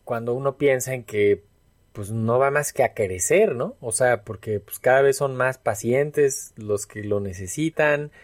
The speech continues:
y, y son usuarios crónicos, me atrevo a decirlo. O sea, son usuarios que van a necesitar ese servicio mucho tiempo. Entonces, no es tampoco de que es una intervención así muy resolutiva y, no, no, no, va a ser un acompañamiento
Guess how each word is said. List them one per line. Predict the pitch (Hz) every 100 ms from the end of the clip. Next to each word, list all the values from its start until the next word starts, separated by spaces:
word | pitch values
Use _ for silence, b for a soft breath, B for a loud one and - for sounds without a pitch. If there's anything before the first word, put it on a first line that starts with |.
| b b b _ _
y, | 120 113 131
y | 117
son | - 135 139 156
usuarios | 160 151 156 165 -
crónicos, | 123 131 160 - 113 98
me | 101
atrevo | 120 120 120
a |
decirlo. | 101 - 190 131
O | 95
sea, | 117 110
son | 135 147
usuarios | 151 143 143 151 147 - -
que | 98
van | 110 131
a | 143 143 147 -
necesitar | 113 90 - 101 123 139
ese | 135
servicio | 135 107 110 117 135 131 135 b b b b -
mucho | 120 120 131
tiempo. | 160 202 190
Entonces, | 113 143 147
no | 151 143
es | 143 135
tampoco | - 127 113 131 127 135
de | 113
que | - 107 104 101 b b b b -
es | -
una | 147 139
intervención | 123 110 107 131 131
así | 127
muy | 131 131
resolutiva | 127 120 104 104 - 117 123 113
y, | 98 -
no, | 120 147
no, | 156
no, | 160 147
va |
a | 131
ser | 156
un | 165
acompañamiento | 151 120 107 107 113 117 131 135 - 175